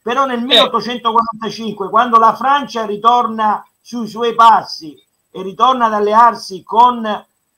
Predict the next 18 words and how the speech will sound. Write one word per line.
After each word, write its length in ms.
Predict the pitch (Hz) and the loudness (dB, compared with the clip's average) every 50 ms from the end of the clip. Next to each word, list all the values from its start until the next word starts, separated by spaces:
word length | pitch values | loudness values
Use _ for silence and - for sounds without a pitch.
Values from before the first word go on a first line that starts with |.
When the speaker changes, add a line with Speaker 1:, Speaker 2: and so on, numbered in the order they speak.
| _ _ _ | _ _ _
Speaker 1:
gli 140 | 156 185 226 | -14 -12 -10
inglesi, 600 | 240 233 226 202 240 254 254 240 208 - 175 165 | -8 -8 -8 -6 -4 -2 0 0 0 -2 -4 -8
perché 460 | 170 190 190 - _ 233 240 247 247 226 | -10 -10 -12 -10 _ -4 -4 -4 0 2
addirittura 760 | 214 208 208 - 247 247 247 - _ - 285 269 247 226 | 2 0 0 -2 -10 -12 -12 -12 _ -8 -6 -4 -4 -4
era 140 | 226 214 214 | -4 -4 -4
sceso 400 | 202 - - 254 262 208 185 226 | -6 -6 -8 -12 -12 -8 -8 -6
in 120 | 220 208 214 | -8 -6 -2
campo 540 | - 254 262 254 240 - - 220 208 196 - | 0 2 2 2 0 -4 -6 -4 -4 -4 -6
il 120 | 208 - | -8 -10
presidente 500 | - 214 208 208 220 226 254 254 - 226 | -10 -10 -10 -10 -10 -10 -10 -10 -8 -8
americano 680 | 214 202 202 196 190 196 220 254 247 240 226 214 190 - | -8 -8 -8 -8 -4 -2 0 0 0 2 0 0 -2 -4
Lincoln, 920 | 175 190 262 262 226 175 - - 175 185 190 196 190 190 196 208 214 208 - _ _ _ _ | -8 -12 -10 -10 -10 -10 -10 -8 -6 -4 -4 -4 -4 -6 -6 -8 -8 -8 -10 _ _ _ _
preoccupato 720 | - 214 220 233 233 - 226 - 240 196 254 262 262 233 220 | -8 -4 2 2 2 2 2 -2 -2 2 4 4 4 2 0
di 120 | 208 202 | -4 -2
quello 260 | 208 226 233 233 226 | -2 -2 -2 -2 -4
che 160 | 202 202 196 202 | -4 -4 -6 -8
poteva 440 | - - 214 214 247 254 247 226 208 | -4 -4 -4 -2 -2 -2 -2 -2 -4
succedere 840 | - 214 208 - - - 240 233 220 202 190 185 180 175 165 - - | -6 -10 -14 -14 -10 -8 -6 -6 -4 -6 -8 -10 -10 -12 -14 -16 -18